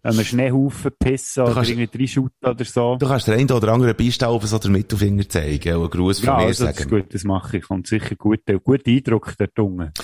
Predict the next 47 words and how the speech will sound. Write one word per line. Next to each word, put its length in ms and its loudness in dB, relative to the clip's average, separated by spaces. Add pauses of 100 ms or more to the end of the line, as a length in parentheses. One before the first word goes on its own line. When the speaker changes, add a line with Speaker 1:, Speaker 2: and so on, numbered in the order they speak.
(140)
Speaker 1:
Oder 200 -4
dort 220 -6
oben, 240 -2
besser 300 -4
gesagt. 440 -10
Speaker 2:
Bodo 220 2
Frick, 280 0
du 220 2
bist, 300 2
äh, 600 2
bi-, 220 0
du 160 2
bist 180 0
bei 80 2
den 180 2
Medien. 640 2 (460)
Was 180 0
muss 180 2
man 120 2
machen, 320 0
wenn 160 2
ein 100 0
Ernstfall 760 2
ist 100 2
für 120 -2
die 60 -6
Bevölkerung? 680 0 (580)
Auch 160 0
ein 100 2
Radio 280 2
hören, 120 2
Speaker 1:
Wenn 140 2
Speaker 2:
ist 100 2
Speaker 1:
man, 100 2
Speaker 2:
auch 60 2
das 120 -2
Erste, 340 0
oder? 260 0 (720)
Speaker 1:
wenn 280 -2
man 140 2
ein 180 0
Ernstfall 600 -2
ist 100 -6
für 100 -4
die 80 -16
Bevölkerung? 680 -4 (180)
Speaker 2:
Nein, 400 0